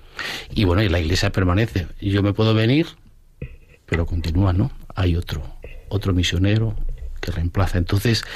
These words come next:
esa presencia continua de la Iglesia, ¿no?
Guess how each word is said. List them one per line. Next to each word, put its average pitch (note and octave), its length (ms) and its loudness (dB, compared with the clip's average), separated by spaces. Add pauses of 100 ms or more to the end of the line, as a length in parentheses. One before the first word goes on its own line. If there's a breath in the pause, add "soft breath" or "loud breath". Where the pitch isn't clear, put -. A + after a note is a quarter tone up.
(300 loud breath)
esa A2+ 280 2
presencia G#2+ 920 2 (240)
continua G2 800 4
de F#2+ 120 0
la F#2 100 0
Iglesia, G2 540 2
¿no? C3+ 200 2